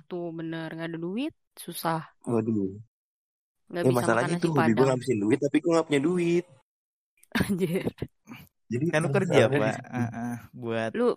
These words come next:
Speaker 1: pertahanin aja kayak begitu, patah semangat aja ntar.
Speaker 2: Hmm, ter-, semangat terus nih. Apalagi disemangatin sama
Speaker 1: Iya.
Speaker 2: Sa.
Speaker 1: Eh,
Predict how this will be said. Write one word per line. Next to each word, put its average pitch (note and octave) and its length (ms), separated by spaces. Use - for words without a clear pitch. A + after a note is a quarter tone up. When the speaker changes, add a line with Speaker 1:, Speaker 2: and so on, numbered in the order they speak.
Speaker 1:
pertahanin G3+ 580
aja G#3 140
kayak F#3 200
begitu, F#3 260
patah F#3+ 260
semangat G3 340
aja G#3+ 120
ntar. F3 200
Speaker 2:
Hmm, C#3+ 120
ter-, A#2 160
semangat A2 260
terus B2+ 220
nih. C3 100
Apalagi A2+ 300
disemangatin A#2 460
sama A2 140
Speaker 1:
Iya. - 80
Speaker 2:
Sa. G2 80
Speaker 1:
Eh, E3+ 300